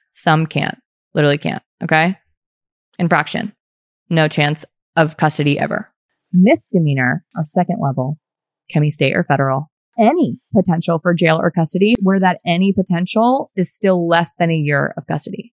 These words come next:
okay? Even if, like, the max sentence, sentence is, like, three hundred sixty-four days, still a misdemeanor, okay? A felony is where you have the potential, even just the chance,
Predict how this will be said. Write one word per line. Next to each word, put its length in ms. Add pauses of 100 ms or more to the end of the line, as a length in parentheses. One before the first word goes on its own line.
(120)
okay? 320 (840)
Even 200
if, 80
like, 220 (100)
the 180
max 560
sentence, 440 (320)
sentence 300
is, 80
like, 160
three 100
hundred 140
sixty-four 300
days, 300
still 460
a 80
misdemeanor, 460 (500)
okay? 320 (240)
A 60
felony 800 (220)
is 180
where 220
you 180
have 460
the 100
potential, 1040 (960)
even 240
just 160
the 80
chance, 800